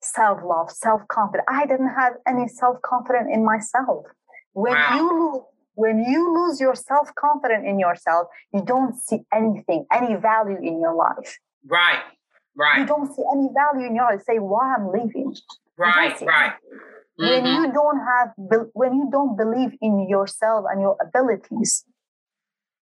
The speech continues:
Speaker 1: you don't know why you are leaving, because you don't
Speaker 2: Yeah.
Speaker 1: have any goal. You have lost everything. You
Speaker 2: Right,
Speaker 1: have
Speaker 2: like you said, the
Speaker 1: lost everything.
Speaker 2: goals. Yeah, yeah, you can't even
Speaker 1: You
Speaker 2: make
Speaker 1: have lost
Speaker 2: goals. Yeah.
Speaker 1: Exactly. So after that, after that, I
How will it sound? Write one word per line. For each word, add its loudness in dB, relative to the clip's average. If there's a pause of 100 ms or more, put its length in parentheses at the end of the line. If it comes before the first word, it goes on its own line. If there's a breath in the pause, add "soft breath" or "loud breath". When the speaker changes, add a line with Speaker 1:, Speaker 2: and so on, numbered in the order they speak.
(100)
Speaker 1:
you 0
don't 2
know 0 (100)
why 4
you 0
are 0
leaving, -4 (600)
because 0
you 0
don't 2
Speaker 2:
Yeah. 4
Speaker 1:
have -2
any -4 (120)
goal. 0 (180)
You -2
have 0 (120)
lost -2 (140)
everything. -2 (360)
You 0
Speaker 2:
Right, 4
Speaker 1:
have -2
Speaker 2:
like 2
you 2
said, 4
the 0
Speaker 1:
lost 0
everything. 4
Speaker 2:
goals. 2 (100)
Yeah, 4 (340)
yeah, 6 (100)
you -10
can't 2
even 0
Speaker 1:
You 0
Speaker 2:
make 0
Speaker 1:
have -6
lost 2
Speaker 2:
goals. -4 (140)
Yeah. 2
Speaker 1:
Exactly. -2 (520)
So 2 (140)
after -2 (100)
that, 2 (260)
after 0 (640 loud breath)
that, 2
I 2